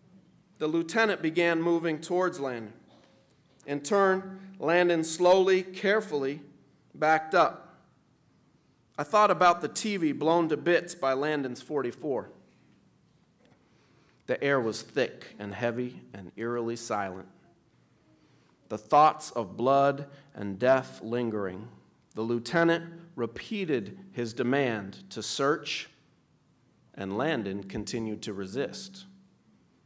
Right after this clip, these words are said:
The five of us stood by, trying to maintain our defiant postures. Suddenly, while stepping backwards, Landon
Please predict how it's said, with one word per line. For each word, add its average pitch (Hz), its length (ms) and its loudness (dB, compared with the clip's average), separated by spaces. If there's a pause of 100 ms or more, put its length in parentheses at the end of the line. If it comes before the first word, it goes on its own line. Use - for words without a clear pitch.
(880)
The 117 100 -8
five 180 320 6
of 170 120 2
us 151 140 2
stood 180 280 -2
by, 180 280 6
trying 175 300 4
to 165 60 4
maintain 165 600 4
our 139 120 4
defiant 139 480 2 (300)
postures. 120 800 -2 (160)
Suddenly, 147 640 2 (1700)
while 120 180 -2
stepping 151 500 -6
backwards, 151 800 -4 (1400)
Landon 143 600 -4